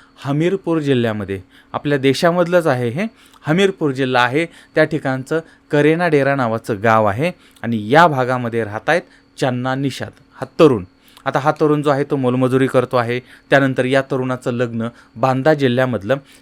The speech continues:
सांडी नावाचं गाव आहे, त्या गावामध्ये राहणारी रेखा,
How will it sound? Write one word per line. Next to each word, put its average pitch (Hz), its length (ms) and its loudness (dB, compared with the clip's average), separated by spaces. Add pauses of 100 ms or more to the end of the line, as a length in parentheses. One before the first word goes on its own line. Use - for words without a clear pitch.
(140)
सांडी 151 280 2
नावाचं 131 460 -2
गाव 110 200 0
आहे, 117 220 -4 (300)
त्या 151 100 6
गावामध्ये 123 560 0
राहणारी 110 400 -6 (260)
रेखा, 143 400 0